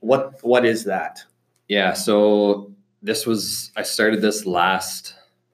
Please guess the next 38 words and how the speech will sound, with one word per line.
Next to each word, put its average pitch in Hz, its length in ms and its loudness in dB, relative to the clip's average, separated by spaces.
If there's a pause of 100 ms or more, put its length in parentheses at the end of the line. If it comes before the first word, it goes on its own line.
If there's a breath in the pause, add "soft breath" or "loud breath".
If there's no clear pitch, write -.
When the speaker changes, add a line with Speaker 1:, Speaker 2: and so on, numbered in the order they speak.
(120)
Speaker 2:
Monday. 87 540 -2 (180)
So - 260 -8 (400)
today, 104 400 2
we're 95 160 0
gonna 87 160 -4
release 82 320 -8
this 82 160 -14
today. 82 220 -8
This 90 200 -6
is 95 140 -8
Wednesday. 98 460 0
I - 20 -2
started 90 420 -2
this 87 380 -4 (1400)
a 87 60 -8
week 90 180 -4
ago 85 260 -6
Monday. 104 540 0 (480 loud breath)
So - 180 -4
carnivore 135 540 2
diet, 104 340 2
for 104 120 -2
those 101 180 2
people 101 240 -2
who 95 60 0
haven't 90 220 -2
heard 95 220 0
of 87 120 -2
it, 85 120 -2
is 85 360 -6 (680)
kinda 120 240 0
just 95 300 -4
as - 160 -4
it - 100 -10
sounds, 87 480 -4
is 80 360 -6
eating 92 360 -2 (140)
only, 90 640 -4